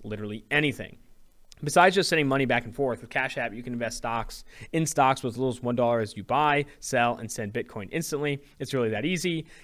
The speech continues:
Cash App also lets you design your own debit c-, card completely free to spend money anywhere you'd like. Cash App will laser print it and mail it to you, all for free. And the card comes with free discounts at your favorite places called Boosts.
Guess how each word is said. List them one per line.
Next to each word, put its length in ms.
Cash 280
App 200
also 240
lets 200
you 60
design 300
your 80
own 100
debit 320
c-, 140
card 300
completely 320
free 220
to 60
spend 480
money 360
anywhere 300
you'd 220
like. 340
Cash 260
App 120
will 100
laser 220
print 220
it 120
and 100
mail 180
it 100
to 100
you, 220
all 160
for 140
free. 320
And 120
the 40
card 300
comes 300
with 100
free 260
discounts 520
at 120
your 100
favorite 280
places 300
called 240
Boosts. 480